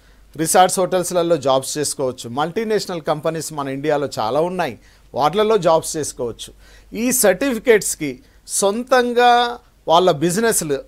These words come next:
వాళ్ళు ఒక యంగ్ ఎంటర్‌ప్రెన్యూర్‌గా ఒక స్కిల్ ఇండియాలో భాగంగా స్టార్టప్స్ కూడా స్టార్ట్ చేసుకోవచ్చు.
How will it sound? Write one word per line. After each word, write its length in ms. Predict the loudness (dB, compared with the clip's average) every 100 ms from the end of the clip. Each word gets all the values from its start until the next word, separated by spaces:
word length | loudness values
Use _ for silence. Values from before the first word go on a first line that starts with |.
| -4
వాళ్ళు 240 | 0 2 4
ఒక 260 | 2 2
యంగ్ 320 | 2 2 2 -2
ఎంటర్‌ప్రెన్యూర్‌గా 1000 | 0 -2 0 -2 0 0 0 0 -4 -6
ఒక 140 | -6
స్కిల్ 320 | -6 -4 -4 -2
ఇండియాలో 420 | 0 2 4 4
భాగంగా 600 | 4 4 2 0 -4 -6 _ _ _ -10
స్టార్టప్స్ 640 | 0 8 8 10 6 4
కూడా 160 | -2 -2
స్టార్ట్ 360 | 0 0 0 -2
చేసుకోవచ్చు. 540 | -6 -6 -10 -10